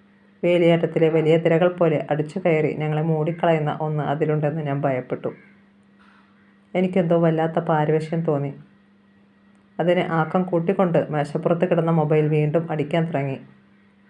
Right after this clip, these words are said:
അലോസരം ഒട്ടും മറയ്ക്കാതെ അനുരാധ തെറ്റുകാരിയെന്ന് അപ്പോഴേക്കും ഞാൻ വിധിച്ചു കഴിഞ്ഞിരുന്നു. ഞാൻ തിരിഞ്ഞ് അവളെയും മൊബൈലിനെയും പരിഹാസത്തോടെ മാറി മാറി നോക്കി.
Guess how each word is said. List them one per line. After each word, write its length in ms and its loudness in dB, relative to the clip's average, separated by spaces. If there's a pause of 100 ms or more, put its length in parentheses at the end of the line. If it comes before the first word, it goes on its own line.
(640)
അലോസരം 540 2
ഒട്ടും 280 -2
മറയ്ക്കാതെ 680 2
അനുരാധ 340 2
തെറ്റുകാരിയെന്ന് 800 2
അപ്പോഴേക്കും 560 0
ഞാൻ 160 2
വിധിച്ചു 460 -4
കഴിഞ്ഞിരുന്നു. 460 0 (1800)
ഞാൻ 180 2
തിരിഞ്ഞ് 320 2
അവളെയും 500 4
മൊബൈലിനെയും 580 2
പരിഹാസത്തോടെ 600 0
മാറി 280 0
മാറി 240 0
നോക്കി. 400 -4